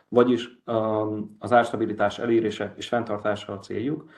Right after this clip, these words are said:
Hasonlóan van ez Magyarországon is. Ennek fő eszköze a monetáris politika, és a tanulmányban röviden kitértünk, ö, Fredrik Miskin tanulmánya alapján arra is, hogy milyen csatornái vannak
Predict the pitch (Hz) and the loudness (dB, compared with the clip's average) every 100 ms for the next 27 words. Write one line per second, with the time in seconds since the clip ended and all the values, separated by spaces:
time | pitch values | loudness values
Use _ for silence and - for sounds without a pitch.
0 | - _ 127 - 110 110 107 104 98 107 | -20 _ -2 2 2 4 2 -2 -4 -4
1 | 104 104 - 98 101 131 131 - _ - | -2 -4 -6 -6 -4 -4 -6 -18 _ -2
2 | 131 120 - 117 113 117 110 107 107 107 | 0 0 0 0 0 -2 -2 -2 -2 -4
3 | 107 104 101 - 117 135 - 123 - - | -2 -2 -2 -6 -6 -4 -2 -2 -4 -18
4 | - - 143 143 123 117 113 117 117 113 | -14 -2 4 6 6 6 4 4 2 0
5 | 107 120 113 104 107 107 - - _ 113 | -4 -2 0 0 -4 -6 -12 -20 _ -4
6 | 104 101 120 113 117 113 110 110 104 101 | -2 2 2 2 -2 -6 -6 -4 -4 -2
7 | 98 101 98 98 98 101 95 95 117 110 | -4 -4 -4 -4 -6 -6 -6 -4 -2 0
8 | 107 107 - 107 101 127 117 123 117 110 | 0 -2 -4 -4 0 0 0 -2 -2 0
9 | 101 95 90 90 90 | 0 0 -2 -6 -8